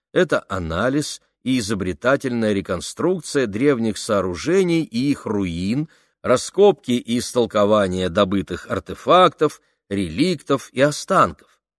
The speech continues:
История же, напротив, в основном анализирует документальные свидетельства, манускрипты, таблички, записи и книги.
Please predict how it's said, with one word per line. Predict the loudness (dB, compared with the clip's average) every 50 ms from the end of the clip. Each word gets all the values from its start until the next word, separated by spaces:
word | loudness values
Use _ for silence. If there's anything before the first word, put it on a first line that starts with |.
| _ -2
История | 0 0 0 -2 -6 -12 -4 0 4 4 4 4 4 2 -2 -2 -4 -4 -6
же, | -8 -8 -8 -6
напротив, | -4 -2 -4 -4 -4 -4 -4 -2 -2 -2 -4 -8 -12 -20 _ _ _ _ _ _ _ _ _ _
в | -2 0
основном | 0 0 0 0 0 0 0 0 0 0 2 2 2
анализирует | 2 2 2 2 0 0 0 0 2 2 4 4 4 2 0 -6 _ _ _ _
документальные | -4 -2 -2 -2 0 -2 0 0 0 0 0 0 0 2 2 4 2 2 2 0 -2 -4
свидетельства, | -6 -6 -4 -2 -2 0 0 -2 -4 -4 -10 -16 -16 -16 -16 -20 -20 _ _ _ _ _ _ _ _ -2
манускрипты, | 2 2 2 2 0 -2 -6 -12 -14 -14 -14 -14 -12 _ -6 -6 -6 -6 _ _ _ _
таблички, | 2 2 2 2 -2 -6 -8 -10 -10 -12 -10 -8 -6 -8 -8 -8 _ _ _ _
записи | -14 -12 -8 -4 -4 -2 -4 -4 -6 -8 -8 -8 -6 -4 -2 -2 -4 -4 _ _ _ _ _ _ _ _
и | -8 -8
книги. | -6 -4 -2 0 0 0 0 -2 -6 -12 -18